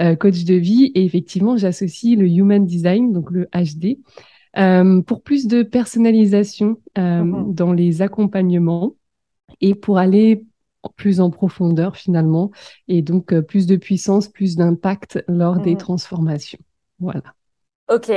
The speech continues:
Speaker 2: alors est-ce que tu peux peut-être expliquer pour les personnes qui sont pas forcément familières avec ce qu'on appelle le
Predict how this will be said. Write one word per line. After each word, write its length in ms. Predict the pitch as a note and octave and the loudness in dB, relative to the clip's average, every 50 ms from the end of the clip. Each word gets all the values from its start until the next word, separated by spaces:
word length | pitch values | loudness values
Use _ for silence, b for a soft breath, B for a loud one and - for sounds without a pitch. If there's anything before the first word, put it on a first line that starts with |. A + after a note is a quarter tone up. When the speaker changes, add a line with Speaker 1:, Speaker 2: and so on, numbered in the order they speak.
| - - | -4 -2
Speaker 2:
alors 180 | G3 G3 G3+ F#3+ - - | -4 -4 -4 -4 -6 -6
est-ce 140 | - - | -6 -6
que 100 | - D#4 | -8 -12
tu 160 | D4 C#4 D4+ C4+ | -14 -14 -10 -8
peux 140 | D#4 D4+ | -8 -6
peut-être 340 | C#4+ C#4+ B3+ - B3 B3 - | -4 -6 -6 -8 -10 -14 -16
expliquer 440 | A#3+ A3 - _ B3 A3+ A3 C4+ C4+ | -18 -20 -18 _ -18 -12 -10 -10 -10
pour 140 | B3+ - A3+ | -10 -10 -10
les 100 | G#3 G3 | -10 -8
personnes 360 | - G#3+ G#3+ - B3+ A#3+ A3+ | -8 -10 -10 -12 -14 -14 -14
qui 80 | A3+ A#3 | -14 -16
sont 180 | - F#3+ F3+ | -16 -18 -12
pas 160 | - A3 A3 | -10 -8 -10
forcément 420 | A3+ - A#3 - - A#3 A3 A3+ A3 - | -10 -12 -18 -20 -18 -14 -14 -14 -10 -8
familières 640 | A#3 A3 G#3 A3 G#3+ A3 A3+ A3+ A3+ A3+ G3+ G3+ - | -6 -6 -6 -6 -6 -4 -2 -2 -2 -2 -4 -4 -6
avec 380 | - F#3+ F#3+ F#3 G#3 G#3+ G#3+ | -6 -6 -4 -4 -4 -4 -6
ce 100 | - - | -8 -10
qu'on 160 | - G3 G3 F#3 | -8 -6 -6 -6
appelle 280 | F#3+ F#3 A3 G#3 G3+ | -6 -6 -8 -10 -10
le 80 | F3+ | -10